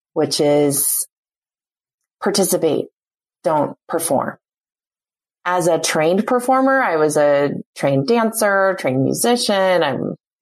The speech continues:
trained model. Like I was sort of, I had a lot of training around performing. It's been a really profound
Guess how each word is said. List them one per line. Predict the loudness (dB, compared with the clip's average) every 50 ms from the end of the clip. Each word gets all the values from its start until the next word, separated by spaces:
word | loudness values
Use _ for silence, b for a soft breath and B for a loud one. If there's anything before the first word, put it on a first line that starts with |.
| _
trained | -8 -4 -4 -4 -2 -2
model. | 0 0 2 2 2 2 0 0 0
Like | 0 0 0 -2
I | -2 -4 -2
was | 0 0 0 0 0 -4 -10 _ _ _ -14 -8
sort | -4 -2 0 0
of, | 0 -2 -4 -8 -14 -12 -8
I | -6 -4
had | -2 -2 0
a | 0
lot | 0 0 0 0
of | 0 0 -2 -2 -6 _ _ _ _ -8
training | -4 -2 0 2 2 2 2 2 2
around | 2 2 2 0 0 0 0 0 -2 -2 -4 _ _
performing. | -12 -10 -10 -6 -2 0 0 2 2 2 2 2 2 2 0 0 0 -2 -2 -4 _ _ _ _ _ _ _
It's | -4 -4 -2 -2 -4 -4
been | -2 0 0 2 2
a | 2 0 0
really | 0 0 2 2 4 2 2 0
profound | -2 -6 -8 -8 -6 -6 -4 -4 -2 -2 -2 -2 0 0 0 0